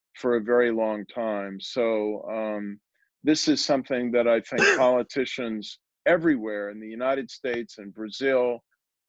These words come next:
Speaker 1: uh, even in Europe and so on, have to keep reminding ourselves that, um,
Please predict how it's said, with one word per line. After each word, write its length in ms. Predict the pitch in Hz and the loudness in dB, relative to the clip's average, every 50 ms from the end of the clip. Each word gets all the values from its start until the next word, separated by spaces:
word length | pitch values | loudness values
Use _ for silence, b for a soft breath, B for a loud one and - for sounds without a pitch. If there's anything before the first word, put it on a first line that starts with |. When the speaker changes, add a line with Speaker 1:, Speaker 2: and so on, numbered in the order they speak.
| - 110 | -4 -2
Speaker 1:
uh, 160 | 113 110 101 95 | -2 -2 -2 -2
even 320 | 113 131 139 139 135 139 131 | 0 0 2 2 2 -2 -2
in 120 | 123 117 | -4 -4
Europe 400 | 113 120 123 127 127 123 117 107 _ | -2 -2 0 2 2 0 0 -2 _
and 160 | 123 113 113 104 | -10 -10 -10 -12
so 300 | - - 127 117 117 113 | -8 -6 -4 -4 -2 -4
on, 300 | 113 110 107 107 107 104 | -4 -4 -6 -6 -8 -8
have 240 | 104 117 131 131 - | -2 -2 -2 -2 -2
to 100 | - 110 | -8 -14
keep 280 | - - - 131 - - | -6 -4 -2 -2 -2 -4
reminding 600 | 123 120 113 113 117 120 123 120 113 113 110 107 | -8 -8 -4 -2 0 0 0 -2 -4 -6 -6 -6
ourselves 920 | 107 101 101 101 - - - 117 110 107 104 101 98 95 92 95 - - - _ _ _ _ _ _ _ _ _ 110 101 113 | -6 -6 -6 -6 -8 -6 -2 0 2 2 2 2 0 -2 -6 -10 -16 -20 -20 _ _ _ _ _ _ _ _ _ -14 -2 2
that, 340 | 127 120 117 113 110 107 - - - _ - 123 | 4 6 6 6 4 2 -2 -8 -18 _ -10 -8
um, 420 | 120 117 113 110 110 107 107 110 | -6 -6 -6 -8 -8 -10 -12 -14